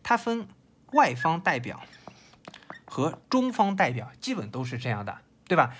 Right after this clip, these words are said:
中方代表，所以他们主要的一个管理经营权是在外方手中，但中方的一些领导层也有，也有，呃，或者也有一些国外派过来，所以这些外方的领导人主要的是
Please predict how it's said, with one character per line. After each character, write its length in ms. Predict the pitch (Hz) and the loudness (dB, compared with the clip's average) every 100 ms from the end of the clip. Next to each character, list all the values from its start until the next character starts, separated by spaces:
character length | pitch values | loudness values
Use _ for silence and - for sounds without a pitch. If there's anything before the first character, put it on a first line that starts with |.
| - - | -20 -6
中 160 | - 233 | 0 4
方 140 | 226 | 4
代 140 | 214 127 | 4 0
表， 100 | - | -4
所 140 | - 269 | 0 2
以 120 | 208 - | 2 2
他 140 | 294 | 2
们 180 | 311 - | 2 -2
主 240 | 147 117 | -4 0
要 160 | 170 233 | 2 2
的 80 | 190 | 2
一 140 | 156 | -4
个 80 | 190 | -6
管 320 | - 120 185 | -4 0 0
理 140 | 226 | -2
经 200 | - 175 | -4 -4
营 160 | 160 120 | -4 -4
权 140 | 123 | -4
是 120 | 123 156 | -4 -2
在 140 | 165 | -2
外 280 | 175 247 123 | 0 0 0
方 220 | 120 120 | -4 -6
手 140 | 123 95 | -6 -8
中， 200 | 107 104 - - | -10 -14 -12 -2
但 200 | 196 196 - | -2 -2 -2
中 220 | 294 294 | 0 2
方 180 | 277 269 | 2 2
的 80 | 240 | 0
一 100 | 185 | -4
些 260 | 190 196 | -2 -2
领 180 | 143 123 | -2 -2
导 140 | 185 110 | -2 -4
层 340 | - 127 123 | -6 -8 -6
也 180 | 117 190 | -4 -2
有， 160 | 196 - - | -4 -12 -8
也 140 | 127 190 | -4 -4
有， 180 | 147 - - | -4 -10 -8
呃， 160 | 135 135 135 139 | -2 -2 -4 -6
或 220 | - 226 | 2 4
者 100 | 139 | 4
也 160 | 117 | 2
有 120 | 196 156 | 2 2
一 80 | |
些 200 | 156 - 160 | -2 -4 -4
国 160 | 113 | 2
外 120 | 139 165 | 4 4
派 180 | 160 | 2
过 120 | 123 110 | -2 -4
来， 180 | 104 - - | -8 -14 -4
所 120 | 285 | 0
以 140 | 269 | 0
这 160 | - 294 | 0 -2
些 240 | 269 262 254 - | 0 -2 -2 -4
外 260 | 311 339 175 | 2 4 4
方 200 | 208 214 | 0 0
的 80 | |
领 160 | 196 131 | 0 0
导 160 | 170 117 | -2 -2
人 220 | 131 127 | -4 -6
主 200 | 123 110 | -6 0
要 180 | 196 214 | 4 4
的 100 | 135 | 2
是 240 | - 135 | -6 -8